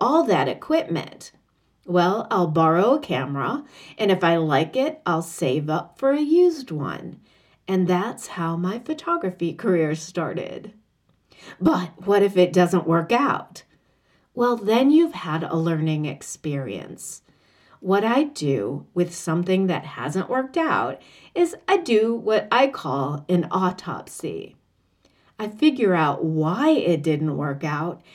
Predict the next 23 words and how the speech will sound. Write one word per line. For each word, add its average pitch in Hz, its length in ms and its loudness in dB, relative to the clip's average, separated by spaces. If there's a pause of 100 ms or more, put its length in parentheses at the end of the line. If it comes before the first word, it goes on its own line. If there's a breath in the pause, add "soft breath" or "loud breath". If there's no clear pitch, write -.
(260 soft breath)
and 269 160 2
remember 277 640 6
that 151 300 -2
information 185 1040 -2 (120)
for 165 160 -6
my 151 180 -2
next 151 600 -6 (160)
venture. 139 760 -6 (260)
Simple 311 600 -2
as 151 240 -2
that. 120 460 -6 (360 loud breath)
And 165 300 2
then 175 300 0
I 180 160 0
just 147 260 -6
let 151 420 -4
it 185 200 -4
go. 98 420 -8 (960 loud breath)
It 311 180 4
might 330 360 4
not 269 240 0
be 175 120 8
apparent, 143 840 -4